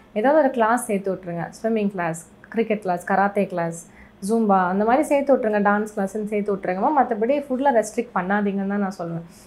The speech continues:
ஏன்னா சின்ன வயசுல அந்த டயட் கான்ஷியஸ்னஸ்ஸு, அந்த ஒரு லைக் தெரியாத ஒரு விஷயத்த வந்துட்டு டக்குன்னு புகுத்துனா பிள்ளைக்கு வந்துட்டு, "ஐயோ எல்லாருமே நல்லா இருக்காங்க, நம்ம மட்டும் இப்படி இருக்கோங்கிற" ஒரு ஆதங்கம் வந்துரும்.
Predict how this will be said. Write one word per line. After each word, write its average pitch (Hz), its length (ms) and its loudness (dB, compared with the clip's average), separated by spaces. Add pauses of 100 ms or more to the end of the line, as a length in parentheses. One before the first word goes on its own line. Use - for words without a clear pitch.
(100)
ஏன்னா 247 200 2
சின்ன 294 340 0
வயசுல 254 360 6
அந்த 220 200 2
டயட் 208 320 2
கான்ஷியஸ்னஸ்ஸு, 196 840 -4 (440)
அந்த 202 220 2
ஒரு 190 200 2 (220)
லைக் 220 220 2 (420)
தெரியாத 285 500 8
ஒரு 302 140 10
விஷயத்த 254 360 4
வந்துட்டு 233 260 2
டக்குன்னு 262 340 4
புகுத்துனா 247 520 2
பிள்ளைக்கு 285 340 2
வந்துட்டு, 247 300 2
"ஐயோ 262 280 4
எல்லாருமே 277 480 6
நல்லா 262 220 4
இருக்காங்க, 233 340 0
நம்ம 214 200 0
மட்டும் 247 260 4
இப்படி 220 140 4
இருக்கோங்கிற" 214 320 0
ஒரு 202 160 4
ஆதங்கம் 214 420 4
வந்துரும். 170 260 -4